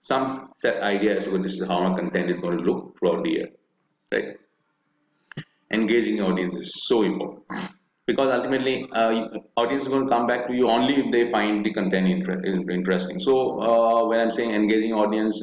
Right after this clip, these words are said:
there should be things like, you know, uh, polls, something like your, um,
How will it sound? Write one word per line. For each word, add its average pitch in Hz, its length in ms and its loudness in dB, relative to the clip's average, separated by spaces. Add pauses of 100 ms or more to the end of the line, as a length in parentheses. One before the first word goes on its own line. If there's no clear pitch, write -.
there 101 160 2
should 101 200 -4
be 104 120 0
things 101 240 -2
like, 95 220 0
you 95 80 0
know, 95 400 0 (240)
uh, 92 520 0
polls, 101 920 2
something 98 340 -2
like 95 300 0
your, 90 640 2
um, 82 580 -10